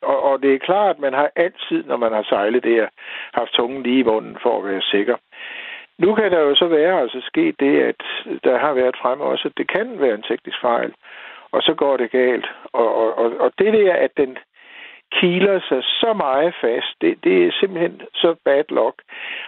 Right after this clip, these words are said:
Altså man kan sige, man kan jo godt komme ud for, at du ved at sejle på langs,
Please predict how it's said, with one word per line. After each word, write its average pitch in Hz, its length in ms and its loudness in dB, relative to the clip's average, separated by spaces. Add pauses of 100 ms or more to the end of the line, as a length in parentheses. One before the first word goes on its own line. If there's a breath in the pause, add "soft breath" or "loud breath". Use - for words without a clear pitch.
Altså 131 180 -2
man 135 160 2
kan 139 100 -2
sige, 165 500 0
man 139 240 0
kan 151 140 -2
jo 135 100 -4
godt 196 200 0
komme 180 220 -4
ud 185 240 0
for, 160 240 2
at 143 260 0 (120)
du 123 220 -2 (300)
ved 123 220 4 (480)
at 120 200 0
sejle 113 360 0 (200)
på 131 60 0
langs, 127 480 0